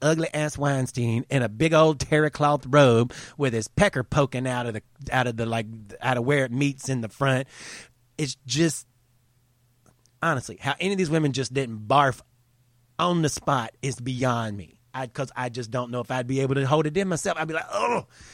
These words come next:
Lord have mercy. Dolly, give me strength." Blech. That's how that would go down, probably. Something similar to that. I don't know. I'm just,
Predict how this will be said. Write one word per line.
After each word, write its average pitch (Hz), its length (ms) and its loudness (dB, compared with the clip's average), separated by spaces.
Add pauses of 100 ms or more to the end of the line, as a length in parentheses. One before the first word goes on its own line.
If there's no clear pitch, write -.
(120)
Lord 190 420 4
have 139 300 0
mercy. 165 580 -6 (640)
Dolly, 220 380 4
give 143 260 -6
me 220 140 -4
strength." - 580 -4
Blech. 104 680 4 (340)
That's 135 200 0
how 131 180 0
that 117 140 -4
would 110 120 -6
go 107 100 -6
down, 95 220 -8
probably. 92 340 -8
Something 123 320 -2
similar 113 340 -4
to 104 80 -8
that. 101 160 -6
I 113 140 -4
don't 95 80 -8
know. 90 140 -12
I'm 110 240 -10
just, 101 240 -10